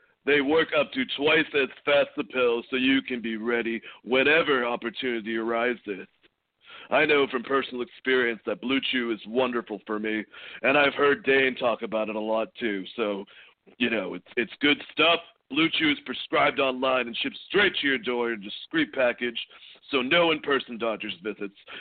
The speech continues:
no waiting in the pharmacy, and best of all, no more awkwardness. They're made in the U S A, and since Blue Chew prepares and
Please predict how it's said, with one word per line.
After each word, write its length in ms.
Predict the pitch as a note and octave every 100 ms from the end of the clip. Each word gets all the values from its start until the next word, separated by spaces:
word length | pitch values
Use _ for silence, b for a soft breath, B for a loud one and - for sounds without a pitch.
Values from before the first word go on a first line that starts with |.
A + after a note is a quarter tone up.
| -
no 280 | E3 G3 F3+
waiting 440 | E3+ E3 D#3+ D#3+ D#3
in 80 |
the 80 | D#3 -
pharmacy, 640 | F3 E3+ D#3+ D3 C#3 C#3 C3+ B B
and 120 | C#3 C3+
best 260 | D#3 D3+
of 120 | D3+ A#2+
all, 300 | A#2+ A#2+ A#2 B
no 240 | - C#3 D#3+
more 220 | D#3+ D#3
awkwardness. 560 | D#3 E3+ B2+ G#2 F#2 - - _ B B B _ -
They're 120 | F3+
made 320 | F#3+ F#3+ F#3
in 100 | F#3
the 80 | F3
U 280 | F3 E3+ E3+
S 80 | D#3+ -
A, 260 | D3+ C#3+ C3+
and 120 | B2+
since 140 | B2+ A2 -
Blue 220 | C3 C#3+ C#3+
Chew 100 | C3+
prepares 480 | B2 A2+ B2+ C#3 C#3+
and 120 | C3